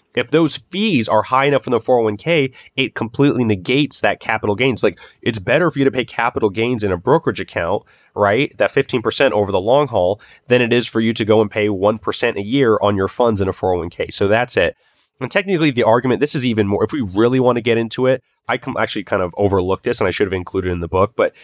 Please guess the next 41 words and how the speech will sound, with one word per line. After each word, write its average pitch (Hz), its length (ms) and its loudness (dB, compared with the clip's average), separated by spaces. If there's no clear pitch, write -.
if 104 60 -10
we 117 100 4
really 107 280 4
wanna 117 240 2
get 90 160 0
into 95 260 0
it, 131 100 2
like, 92 220 0
I, - 220 -6
I 110 80 -2
don't 139 80 4
know 156 60 4
if 113 80 -4
you 107 60 2
know 101 180 4
this, 92 140 0
but 92 280 0
a 92 220 -2
single 151 400 -2
person 135 720 -2
with 98 260 -2
no 104 220 2
other 151 240 4
income, 92 420 -4
if - 140 -8
you 101 180 -6
only 139 300 4
have 120 440 0
capital 107 420 -2
gains, 85 360 -4
right? 82 100 -4
That's - 200 -4
your - 180 -10
only 117 240 2
source 113 320 2
of 98 80 -2
income 92 320 -4
is - 80 -8
capital 90 380 -4
gains, 78 320 -12
right? 95 200 2